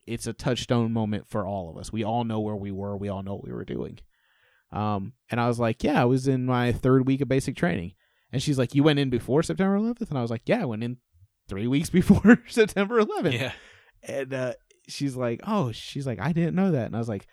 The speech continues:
Speaker 1: "Yeah," like, I said, I told her, I was like,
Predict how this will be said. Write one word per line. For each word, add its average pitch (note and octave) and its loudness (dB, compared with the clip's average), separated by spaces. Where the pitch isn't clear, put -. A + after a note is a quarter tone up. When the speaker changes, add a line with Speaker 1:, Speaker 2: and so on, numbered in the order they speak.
Speaker 1:
"Yeah," F3+ 4
like, A#2+ 0
I C#3+ 0
said, B2 0
I B2+ -2
told D#3 4
her, C3+ -2
I - -2
was G#2+ -6
like, G2+ -12